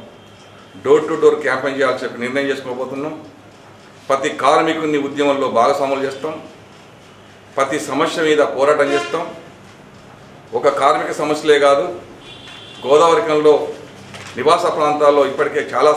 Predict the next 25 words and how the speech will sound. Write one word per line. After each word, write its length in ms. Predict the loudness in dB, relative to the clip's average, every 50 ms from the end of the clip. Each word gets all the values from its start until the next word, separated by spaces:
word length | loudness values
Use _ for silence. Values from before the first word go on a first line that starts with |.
| 2
సమస్యలు 340 | -2 -4 -4 -6 -8 -6 -4 -4
పేరుకుపోయి 420 | -4 -4 -4 -4 -2 -2 0 0
ఉన్నాయి. 180 | 0 -2 -4 -6 -8 -12 -16 -20 -20 -20 -20 -20 -20 -20 -20 -20 -20 -20 -20 -20 -20 -20 -20 -20 -12 -2 0 2
వాటి 160 | 2 2 0 -2
పట్ల 260 | -4 -2 0 2 2 2
కూడా 80 | 2 0 -2 -2
సింగరేణి 340 | 0 2 2 4 4 4
యాజమాన్యం, 480 | 4 2 2 0 0 0 0 0 -2 -2 -4 -8 -14 -16 -20 -20 -20 -20 -20 -20 -20 -20 -20 -20 -20 -20 -20 -20 -20 -8 -2
కార్పొరేషన్ 460 | 0 0 0 2 0 0 0 2 2
వాళ్ళు 160 | 2 2 2 0
మెతక 200 | -2 -2 0 2 4
వైఖరి 280 | 4 4 4 2 0 0 0
వహిస్తూ 280 | -2 -4 -2 0 2 2 2
ఉన్నారు. 200 | 2 0 -2 -4 -6 -8 -12 -16 -20 -20 -20 -20 -20 -20 -20 -20 -20 -20 -20 -20 -20 -20 -14 -6 -4
ఈ 20 | -2 -2 0 0
సమస్యలను 420 | 0 0 0 0 0 0 0 2 4 4
కూడా, 140 | 6 6 4 4
ప్రజల్ని 340 | 2 2 4 4 4 4 2 2
కూడా 120 | 4 4 4 4
భాగస్వాములు 480 | 2 2 0 2 2 0 0 0 0 -2
చేస్తాం. 260 | -2 -4 -6 -6 -8 -8 -10 -12 -16 -20 -20 -20 -20 -20 -20 -20 -20 -20 -20 -20 -20 -20 -20 -12 -8 -4
అందుకనే 340 | -4 -2 -2 0 0 2 2 0 0 -4 -8 -14 -18 -20 -20 -20 -20 -20 -20 -10 -2
మేము 160 | 0 0 0 2 4
గోదావరి 340 | 6 6 6 6 6 4 4 2
కని 120 | 0 0